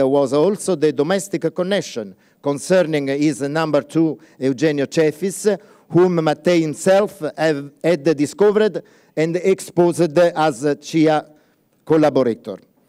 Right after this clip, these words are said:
And the evidence of a murder throughout a bomb activated by the lights or by the landing gear of the plane had been proved by a court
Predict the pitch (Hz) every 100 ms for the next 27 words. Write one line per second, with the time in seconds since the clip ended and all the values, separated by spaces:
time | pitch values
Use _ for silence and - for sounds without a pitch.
0 | _ _ _ - 160 175 175 233 170 160
1 | 143 117 139 131 143 139 139 156 156 147
2 | 175 151 147 147 147 139 143 120 147 156
3 | 170 233 233 _ - 139 - 156 165 160
4 | 151 127 147 139 143 151 151 151 - 127
5 | 143 135 151 151 139 143 160 147 135 131
6 | 117 143 143 139 139 131 120 120 156 170
7 | 214 220 196 _ _ _ _ _ 156 160
8 | 135 185 160 - 151 180 190 180 196 202
9 | 202 226 147 -